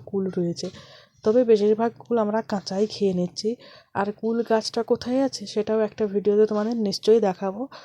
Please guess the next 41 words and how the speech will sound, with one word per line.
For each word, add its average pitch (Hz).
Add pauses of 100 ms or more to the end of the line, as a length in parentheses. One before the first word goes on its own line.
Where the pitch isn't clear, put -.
(200)
তবে 226
আজকে 202
আর 233
ভিডিওতে 208
দেখাবো 208
না, 226
কারণ 190 (320)
ওইদিকে 220
কুল 220
কুড়োতে 220
ছাড়া 220
যাই 208
না। 185
খুব 240
একটা 240
দূর 233
নয়, 220
আমাদের 208
একেবারে 220
সামনে, 214 (440)
আমাদের 208
পুকুর 220
পাড়ে, 196 (520)
কিন্তু 277
যাই 233
না 226
আর 202
কি। 285 (320)
ওই 185
কুল 208
কুড়িয়ে 214
নিয়ে 220
এসেছিলাম 226
কিছুক্ষণ 214
আগে, 220
এখন 196
গেলে 190
দু 190
একটা 185
কুল 202
পাবো, 196